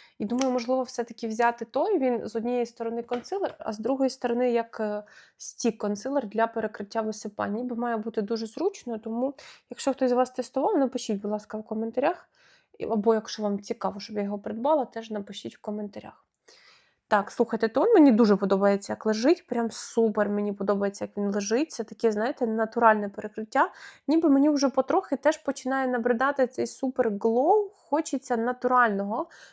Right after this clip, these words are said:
перекриття, хочеться, щоб воно не було матовим, хочеться, щоб воно не було гіперсяючим, хочеться, щоб воно було просто натуральним. А, і от мені здається, цей тон один з тих, хто може мені це дати. Ніби по відтіночку,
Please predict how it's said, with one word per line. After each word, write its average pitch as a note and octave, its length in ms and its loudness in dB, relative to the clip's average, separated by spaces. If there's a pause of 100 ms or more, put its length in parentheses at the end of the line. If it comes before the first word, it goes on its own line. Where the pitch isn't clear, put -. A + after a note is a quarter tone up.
(140)
перекриття, C#4 720 -2
хочеться, B3+ 440 -4
щоб A3+ 200 -4
воно A#3 200 0
не A#3 140 0
було A3 260 0
матовим, G#3+ 600 -2
хочеться, A#3+ 380 -6
щоб A3 180 -4
воно A3+ 160 -2
не A3 140 -2
було G#3+ 220 -2
гіперсяючим, G#3 840 -4
хочеться, - 400 -2
щоб G#3+ 180 -6
воно A3 180 -4
було G#3+ 180 -4
просто A3+ 520 -6
натуральним. G#3 1040 -2 (540)
А, G#3 360 -6 (480)
і B3+ 400 -4
от A#3+ 240 -8
мені A#3+ 160 -4
здається, B3 360 -4
цей A#3+ 240 -2
тон C4+ 340 2
один A#3+ 240 2
з - 100 -16
тих, D#4+ 180 -4
хто - 180 -2
може B3 300 -2
мені A#3+ 260 -4
це A#3+ 200 -10
дати. A3 440 -8 (460)
Ніби C#4 380 -2
по C4 220 -6
відтіночку, C#4+ 1120 -2